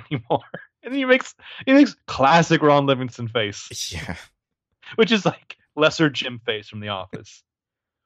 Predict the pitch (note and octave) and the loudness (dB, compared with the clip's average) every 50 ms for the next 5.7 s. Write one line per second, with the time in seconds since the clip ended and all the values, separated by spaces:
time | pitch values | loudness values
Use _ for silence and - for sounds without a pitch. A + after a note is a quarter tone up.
0 | _ _ _ _ _ _ _ _ _ _ _ _ _ _ _ _ _ - D3 D#3+ | _ _ _ _ _ _ _ _ _ _ _ _ _ _ _ _ _ 0 2 4
1 | D#3+ D3+ C#3 C3 A#2 G#2+ - _ _ _ _ E3+ E3 D3 D#3 E3 E3 E3 F3+ F3+ | 4 4 2 0 -4 -8 -12 _ _ _ _ 0 2 2 4 2 0 0 -6 -10
2 | E3 - - C#3+ C3+ C#3 D#3 D3+ - F3 F3 E3+ E3 E3 E3+ F3 F3+ C#3 A#2 C3 | -10 -6 -4 -4 -4 -4 -6 -6 -4 -2 -2 -2 -4 -6 -8 -8 -8 -8 -8 -8
3 | B2+ B2 - - B2+ B2+ D3 C3+ A2 - - A2+ A2 - C#3 C3 B2 A2+ G2+ G2+ | -8 -8 -8 -8 -10 -10 -10 -14 -12 -6 -6 -6 -6 -4 -6 -4 -4 -4 -4 -6
4 | - - - - B2+ A#2 A#2 B2 B2 A#2+ - B2 A#2+ A#2+ B2 B2 A#2 A#2 A2+ A2 | -8 -14 -6 -2 -2 0 0 -2 -4 -4 -4 -4 -2 -2 -2 -2 -2 -2 -2 -2
5 | - A2+ G2+ G#2+ A2 G#2+ - A#2+ A#2+ A#2+ B2+ C#3 - | -4 -8 -8 -6 -8 -6 -4 -4 -2 -2 -2 -4 -8